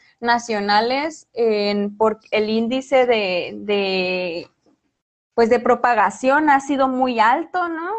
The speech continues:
El de Baja California Sur, somos de los estados con el índice de propagación más altos.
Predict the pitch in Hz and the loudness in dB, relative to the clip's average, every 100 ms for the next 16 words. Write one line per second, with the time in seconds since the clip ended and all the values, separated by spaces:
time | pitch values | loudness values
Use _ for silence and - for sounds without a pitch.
0 | 415 208 226 220 208 220 254 240 220 220 | -6 -6 -6 -4 -4 -4 -4 -6 -4 -6
1 | 233 233 254 269 277 254 269 262 233 202 | -4 -4 -6 -4 -4 -2 -2 -2 -4 -6
2 | - 208 220 254 247 233 214 196 190 185 | 0 2 2 -2 -6 -4 -4 -4 -6 -6
3 | 214 214 240 247 240 226 214 196 208 208 | -6 -6 -4 -4 -4 0 0 0 -4 -4
4 | 226 254 269 330 370 | 2 2 2 -4 -6